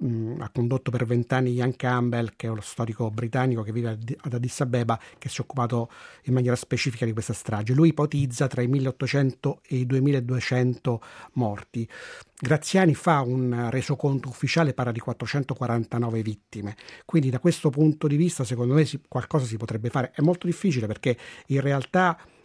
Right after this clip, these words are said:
eh, le vittime, come dicevamo all'inizio, non sono solamente i preti o i monaci di Debre Libanos, ma sono anche i fedeli, perché in que-, in quei giorni di maggio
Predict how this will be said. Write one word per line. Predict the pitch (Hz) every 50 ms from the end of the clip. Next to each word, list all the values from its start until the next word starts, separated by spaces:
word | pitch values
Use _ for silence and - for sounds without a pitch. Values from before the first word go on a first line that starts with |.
| _ _ _ _
eh, | - 127 117 117 - 202
le | 190 131 127 127
vittime, | 147 180 175 - - - 127 127 120 -
come | - 123 123
dicevamo | 120 123 - 127 123 127 117
all'inizio, | 120 131 165 185 185 - 131
non | 117 120
sono | - - 214 214
solamente | 131 131 123 123 131 131 123 - - 117 113 - -
i | - 127
preti | - - 139 139 - -
o | 123
i | 120
monaci | 123 127 131 127 123 - -
di | 123
Debre | 110 117 113 120 117
Libanos, | 117 120 113 117 117 117 113 107 -
ma | - 107
sono | 104 - - 170 170 147
anche | 127 139 143 - 131
i | 120
fedeli, | - - 120 110 131 143 139 127 113 113 110 - - - - - - _
perché | - 117 - - - 143 143 135 123 120 - _ _ _
in | _ -
que-, | - - 120 117 - -
in | 160 127
quei | - 131 120
giorni | 123 160 147 151
di | 123 127
maggio | 139 143 135 123 113 113 120 117 110 110